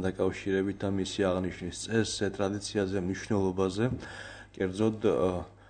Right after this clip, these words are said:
მაცხოვრის, ქრისტეს შობის თაობაზე და იმაზე, თუ როგორ აღნიშნავენ საქართველოს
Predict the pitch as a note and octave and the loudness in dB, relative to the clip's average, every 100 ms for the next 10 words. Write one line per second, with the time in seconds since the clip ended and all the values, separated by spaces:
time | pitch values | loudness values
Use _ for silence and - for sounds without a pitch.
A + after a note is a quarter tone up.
0 | - G2 F#2 - F2+ F#2+ A#2 - - F2 | -12 -6 -6 -4 -2 0 -2 -6 -10 -12
1 | - F#2+ - - - - - F#2+ E2 - | -4 -4 -2 -6 -10 -12 -4 -2 -2 -6
2 | - - - F#2+ F#2 F#2 G2 G2+ B2+ B2+ | -8 -14 -6 -2 0 2 2 4 2 2
3 | - - - D3+ B2+ A#2+ A#2+ C3+ A#2 A2+ | -8 -14 -4 0 4 4 2 2 4 6
4 | G#2 F#2+ G2+ - G#2 B2 B2 G2+ G2 - | 4 4 0 0 2 2 0 0 -2 0
5 | G2 G2 | -2 0